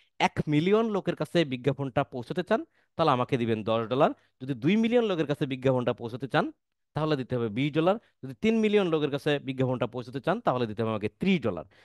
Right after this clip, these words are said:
তার মানে বায়ার বুঝে ফেললো, যত মিলিয়ন লোকের কাছে পৌঁছাবো, তত বেশি টাকা আপনাকে দিতে হবে। তো বায়ার ধরেন বললো যে, "ঠিক আছে, আমাকে এক মিলিয়ন লোকের কাছে পৌঁছান, আমি বিশ ডলার আপনাকে দিচ্ছি।" তো এক মিলিয়ন লোকের কাছে আপনি কিভাবে বিজ্ঞাপনটা দিবেন?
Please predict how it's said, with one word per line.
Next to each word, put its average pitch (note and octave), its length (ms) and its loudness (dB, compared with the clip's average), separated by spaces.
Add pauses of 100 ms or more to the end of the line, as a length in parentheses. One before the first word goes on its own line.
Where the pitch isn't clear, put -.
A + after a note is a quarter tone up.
(120)
তার E3+ 140 6
মানে F3 140 4
বায়ার D#3 180 6
বুঝে D3 220 -2
ফেললো, F#3 240 -4
যত C#3+ 240 -4
মিলিয়ন E3 340 2
লোকের D#3 220 0
কাছে D#3+ 180 -4
পৌঁছাবো, D3 380 -6
তত C#3 220 -6
বেশি A2+ 260 -6
টাকা A#2+ 260 0
আপনাকে B2 300 -4
দিতে G#2+ 180 -4
হবে। D#2+ 160 -14 (300)
তো F#3 80 -4
বায়ার F#3+ 260 4
ধরেন G3+ 260 0
বললো F#3+ 280 -4
যে, F#3 140 -2
"ঠিক F3+ 200 -4
আছে, E3 140 0
আমাকে C#3+ 260 0
এক B2+ 140 -2
মিলিয়ন B2 260 -4
লোকের D3 200 -4
কাছে D#3 180 -10
পৌঁছান, E3 360 -2 (240)
আমি C#3 160 -2
বিশ G#2+ 180 -4
ডলার G2+ 220 -4
আপনাকে F2 320 -8
দিচ্ছি।" - 320 -14 (600)
তো E3+ 80 -6
এক F#3+ 180 0
মিলিয়ন G3+ 320 0
লোকের E3+ 220 0
কাছে D#3+ 180 -4
আপনি E3+ 140 -6
কিভাবে C#3 400 -2 (200)
বিজ্ঞাপনটা B2 400 -6
দিবেন? F2+ 280 -12